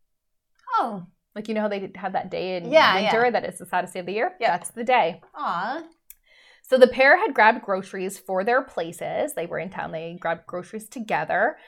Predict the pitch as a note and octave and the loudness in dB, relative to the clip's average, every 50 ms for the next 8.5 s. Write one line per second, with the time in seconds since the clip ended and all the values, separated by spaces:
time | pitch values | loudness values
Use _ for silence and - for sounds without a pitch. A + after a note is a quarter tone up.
0 | - - - _ - A3+ A3 G#3+ A3 A3 G#3+ G#3+ - G#3 G3+ G#3+ A#3+ C4 C4+ A#3+ | -20 -20 -20 _ -4 -2 0 2 2 2 0 0 -4 -4 -4 -4 -4 -4 -4 -2
1 | A#3+ G3+ G#3+ G#3+ G3+ G#3 - F3+ F3 E3+ E3+ E3+ - E3+ - E3 E3 E3 D#3+ E3 | -4 -4 -4 -4 -6 -6 -6 -6 -6 -6 -6 -8 -10 -12 -12 -12 -12 -10 -10 -10
2 | E3+ D#3+ - - - - - E3 F3 F3 F3+ E3 - D#3 C#3 - - - F#2+ - | -10 -10 -12 -16 -18 -16 -16 -16 -16 -16 -16 -16 -16 -16 -16 -16 -14 -14 -12 -12
3 | - - F#3+ F#3+ _ _ _ _ _ _ _ _ - G#3 F#3+ G#3 G3+ G3+ G3 G3 | -12 -12 -14 -16 _ _ _ _ _ _ _ _ -10 -6 0 2 2 2 2 -2
4 | - - G3+ G3+ G3+ F#3+ F#3 F#3 F#3+ F#3+ G3 F3+ F#3+ G3 F3 F#3 F3+ E3+ F#3 F3+ | -10 -16 -12 -8 -8 -6 -6 -8 -8 -10 -10 -8 -8 -6 -6 -6 -6 -6 -6 -6
5 | - F3 F3+ F#3 - - A#3 A#3 A#3+ C4+ D4 D4+ B3+ G#3+ F#3 F#3 F#3 F3 F3 E3+ | -6 -8 -12 -12 -12 -4 -2 -2 0 0 0 0 -2 -2 -2 -4 -6 -6 -6 -6
6 | E3+ E3 E3+ E3+ F#3+ - - F#3 E3+ E3+ - - F#3 E3 D#3+ D#3 - - E3+ - | -6 -8 -8 -8 -10 -10 -12 -12 -12 -12 -12 -14 -16 -14 -14 -14 -14 -16 -20 -18
7 | - F#3 F3 F3 - F#3 - - F3 E3 E3+ - F3+ F3 - E3+ E3+ F3 - - | -18 -18 -18 -20 -20 -18 -14 -12 -12 -12 -12 -14 -18 -16 -14 -14 -14 -14 -16 -18
8 | - F#3 F3 - F3 E3+ F3 - F3+ - | -20 -20 -16 -14 -12 -12 -10 -12 -14 -16